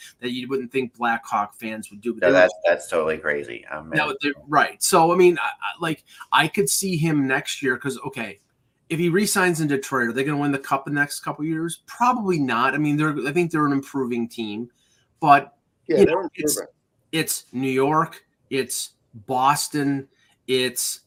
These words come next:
Speaker 1: Vegas or Colorado, it's Toronto, it's, you know, it, one of those five or six team, maybe Dallas. He can go anywhere, anywhere he wants.
Speaker 2: Yeah, Florida, I would totally keep an eye on them, too.
Speaker 1: Florida.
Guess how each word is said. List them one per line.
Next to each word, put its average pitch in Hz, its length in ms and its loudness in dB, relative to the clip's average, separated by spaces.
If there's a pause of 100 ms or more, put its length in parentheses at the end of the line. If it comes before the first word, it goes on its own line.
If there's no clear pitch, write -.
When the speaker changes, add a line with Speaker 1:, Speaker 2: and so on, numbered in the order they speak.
(140)
Speaker 1:
Vegas 131 640 -2
or 131 80 -8
Colorado, 131 880 2
it's 120 240 -8
Toronto, 127 960 -2
it's, 139 180 -4 (240)
you 175 80 4
know, 147 300 0
it, - 160 -10 (500)
one 185 320 6
of 240 60 4
those 214 160 4
five 196 320 4
or 170 80 2
six - 380 -2
team, 156 240 0
maybe 147 260 -2
Dallas. 135 760 -2 (160)
He 247 120 0
can 294 100 4
go 285 200 4
anywhere, 240 440 2
anywhere 202 380 2
he 233 80 2
wants. - 760 -4 (960)
Speaker 2:
Yeah, 95 220 4
Florida, 95 380 2
I 82 60 0
would 82 120 -8
totally 85 260 -10
keep - 200 -16
an 80 60 -4
eye 80 40 0
on 82 80 -2
them, 113 80 2
too. 143 60 0
Speaker 1:
Florida. 143 280 -2